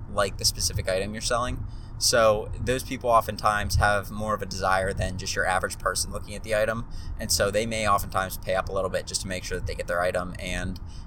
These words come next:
you know, they really wanna secure that new pair of shoes, or they really like that Anthropologie dress that you have. So, you know, different things like that.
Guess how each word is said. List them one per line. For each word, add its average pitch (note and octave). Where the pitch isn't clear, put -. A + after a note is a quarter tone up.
you G2
know, F#2
they F#2+
really G#2
wanna G2
secure F#2
that F2+
new F#2+
pair F2+
of F2
shoes, C3+
or G2+
they G2
really F#2+
like F#2
that F2+
Anthropologie G2
dress F#2+
that -
you F#2+
have. F#2
So, F#2
you A#2
know, G#2+
different D3
things C#3+
like A2
that. G#2+